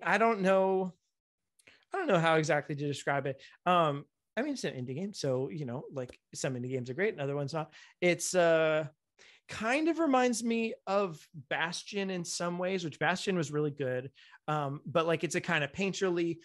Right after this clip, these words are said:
art style, and it's the concept sort of, of Inside Out, where, like, you play as somebody in some, somebody's brain,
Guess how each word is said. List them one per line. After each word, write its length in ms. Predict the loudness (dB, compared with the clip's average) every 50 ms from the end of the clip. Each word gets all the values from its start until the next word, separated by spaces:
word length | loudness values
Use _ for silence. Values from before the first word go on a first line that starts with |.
| -20 _ _
art 160 | -2 0 0 0
style, 640 | -4 -4 -2 0 0 2 2 2 0 -2 -4 -8 -10 _
and 160 | -4 -4 -2 -2
it's 200 | -2 -4 -6 -8
the 460 | -4 -2 0 0 2 2 0 -2 -4 -6 _ _ _ _
concept 560 | -4 0 0 0 0 0 2 2 2 2 0
sort 380 | -2 -4 0 2 2 4 4 4
of, 180 | 4 2 0 -4 -8
of 120 | -8 -6
Inside 520 | -4 -4 -4 -4 -2 -2 0 0 0 0 0
Out, 220 | 0 0 -2 -2 -4
where, 200 | -4 -2 -2 0
like, 260 | 0 0 -2 -2 -4 -8 _ _ -20 -20 -20 -20 _ _
you 200 | -4 -4 -4 -4
play 440 | -2 0 2 4 4 4 2 0 -2
as 420 | -2 0 0 2 0 -2 -4 -8 -12 _ _ _ _
somebody 640 | _ -6 0 2 2 2 4 4 4 4 4 2 0 0 -2 -2
in 180 | -2 -2 0 0
some, 320 | 2 0 0 0 -2 -6 -12 -8
somebody's 420 | -2 -2 0 0 2 0 0 -2
brain, 520 | 0 0 0 2 2 -2 -4 -4 -6 -8